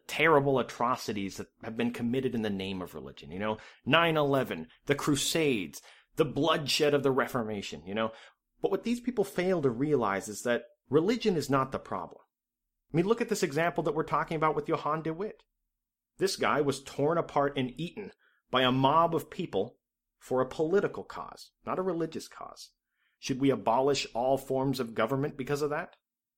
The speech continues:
Dictators have invaded countries and killed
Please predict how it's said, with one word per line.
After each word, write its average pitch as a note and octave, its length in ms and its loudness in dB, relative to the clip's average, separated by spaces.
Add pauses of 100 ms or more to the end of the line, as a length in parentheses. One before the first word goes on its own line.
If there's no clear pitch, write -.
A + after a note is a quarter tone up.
(800)
Dictators A#2 540 -2
have A#2 100 -4
invaded C#3+ 420 0
countries A#2+ 400 -6
and A2 100 -4
killed C3+ 280 2